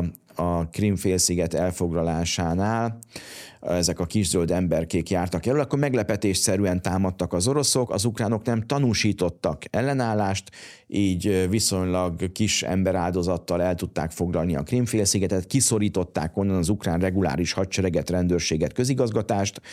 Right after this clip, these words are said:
és átvették az ellenőrzést. Később egy népszavazást is tartottak,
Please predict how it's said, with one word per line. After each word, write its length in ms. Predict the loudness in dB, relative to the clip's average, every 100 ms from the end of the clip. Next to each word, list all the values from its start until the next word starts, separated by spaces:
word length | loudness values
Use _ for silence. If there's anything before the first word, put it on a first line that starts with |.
| -14 -14 -2
és 220 | 0 0
átvették 720 | 0 -2 0 0 -2 -2 0
az 140 | 0 0
ellenőrzést. 720 | 2 2 4 4 2 0 0
Később 480 | 0 2 2 2 2
egy 120 | 2
népszavazást 760 | 2 2 0 0 0 0 0
is 180 | -2 -2
tartottak, 760 | -2 -2 0 -4 0 -2 -2